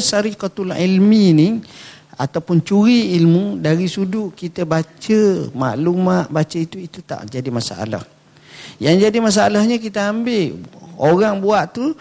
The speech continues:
kita tulis nama kita, hak kita sebenarnya. Ha, itu jadi masalah. Tapi poin-poin itu disebut al-hikmatu dhallatul mu'min,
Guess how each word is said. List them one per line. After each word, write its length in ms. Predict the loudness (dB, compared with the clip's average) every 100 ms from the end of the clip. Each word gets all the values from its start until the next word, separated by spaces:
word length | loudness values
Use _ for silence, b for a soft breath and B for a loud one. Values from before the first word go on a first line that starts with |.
| B -16
kita 240 | -14 -10
tulis 240 | -2 0
nama 280 | 2 2 0
kita, 520 | -2 -6 -4 -2 -2 -6 -4
hak 160 | -4 -4
kita 360 | -10 -12 -12 -12
sebenarnya. 520 | -8 -2 2 2 0
Ha, 200 | -2 -2
itu 240 | -2 -6 -4
jadi 120 | -4 -4
masalah. 400 | -8 -12 -14 -18 B B B B
Tapi 320 | -6 -4 -8
poin-poin 880 | -4 0 2 2 0 -2 -2 0 -2
itu 360 | -4 -6 -6 -8
disebut 480 | -6 -4 -2 -6 -4
al-hikmatu 1000 | -6 -4 -4 -6 -4 -4 -4 -6 -4 -4
dhallatul 1120 | -2 0 0 0 -2 -2 -4 -4 -6 -4 -2
mu'min, 480 | -2 0 2 2 0